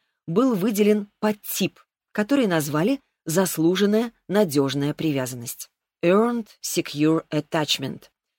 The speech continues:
Хотя мне больше нравится переводить как «заработанная» или «приобретённая». Да, человек не получил её сразу через родителей — но приобрёл в течение жизни благодаря познанию себя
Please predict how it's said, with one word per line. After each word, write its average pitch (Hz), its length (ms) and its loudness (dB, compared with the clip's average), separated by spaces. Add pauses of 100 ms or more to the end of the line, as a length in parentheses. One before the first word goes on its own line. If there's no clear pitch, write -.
(160)
Хотя 160 560 0
мне 190 280 -2
больше 160 320 0
нравится 165 420 -2
переводить 143 520 -2
как - 260 -2 (160)
«заработанная» 160 800 0 (240)
или 208 300 2
«приобретённая». 139 920 -2 (500)
Да, 240 280 0
человек 202 480 0
не 180 100 0
получил 185 420 -2
её 143 140 0
сразу 156 460 -2
через 156 280 -2
родителей — 160 600 -2 (240)
но 175 260 -2
приобрёл 208 520 0
в - 60 -10
течение 160 460 0
жизни 160 460 0 (260)
благодаря 156 500 2
познанию 151 560 -2
себя 160 460 -2